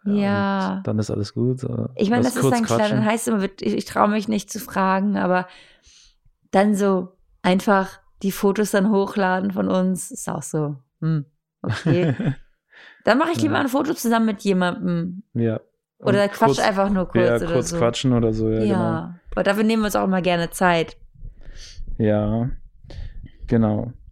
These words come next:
Speaker 2: Wie wart, äh, warte mal. Oha, wie
Speaker 1: Mhm.
Speaker 2: wart ihr in eurer Pubertät?
Speaker 1: Oh.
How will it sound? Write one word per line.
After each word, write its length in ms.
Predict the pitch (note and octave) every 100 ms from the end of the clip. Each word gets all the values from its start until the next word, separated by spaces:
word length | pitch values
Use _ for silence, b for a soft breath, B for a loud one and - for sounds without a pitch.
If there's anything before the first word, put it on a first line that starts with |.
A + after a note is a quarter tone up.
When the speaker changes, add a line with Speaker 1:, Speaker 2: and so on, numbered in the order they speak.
| _ _ - - -
Speaker 2:
Wie 560 | C3+ A2+ B2 E3 F3+
wart, 1000 | C3+ C#3+ D3+ F3 F3 F3+ F3+ E3+ - - -
äh, 360 | - B2 A#2+ A#2
warte 160 | A#2+
mal. 300 | A#2+ C#3 D#3+ _ _ _ _ _ _ - - - B2
Oha, 760 | - B2 G#2 G2+ G#2+ F#2 -
wie 220 | A2+ B2 B2+
Speaker 1:
Mhm. 80 | A#2
Speaker 2:
wart 260 | A2+ C#3
ihr 100 | B2+
in 80 | A2+
eurer 220 | A2 G#2+
Pubertät? 800 | A2 A#2 A2 G2+ - A#2+ G#2 - _ _ _ F#3+
Speaker 1:
Oh. 300 | F#3 F3